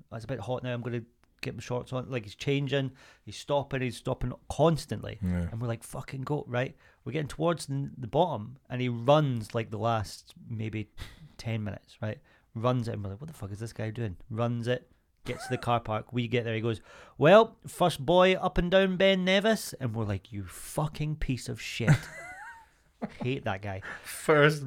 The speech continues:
Speaker 2: boy up and down Ben
Speaker 1: First one of the
Speaker 2: Nevis.
Speaker 1: lads up and down. We're like, "Yeah." We'd all have been up and down
Speaker 2: <laughs>
Speaker 1: an hour quicker if you weren't here. Prick, man.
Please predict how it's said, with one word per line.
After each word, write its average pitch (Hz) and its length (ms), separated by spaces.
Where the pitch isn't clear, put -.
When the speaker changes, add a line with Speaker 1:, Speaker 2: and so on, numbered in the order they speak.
Speaker 2:
boy 123 340
up 120 240
and 123 200
down 117 340
Ben 110 120
Speaker 1:
First 113 200
one - 100
of 190 60
the 185 60
Speaker 2:
Nevis. 175 100
Speaker 1:
lads 180 280
up 196 140
and 185 140
down. 208 260
We're 113 80
like, 117 160
"Yeah." 170 360
We'd 151 220
all 196 240
have 151 80
been 143 180
up 139 140
and 143 120
down 139 200
Speaker 2:
<laughs> 135 160
Speaker 1:
an 135 180
hour 160 260
quicker 196 340
if 123 120
you 156 160
weren't 202 180
here. 143 220
Prick, 127 460
man. 107 240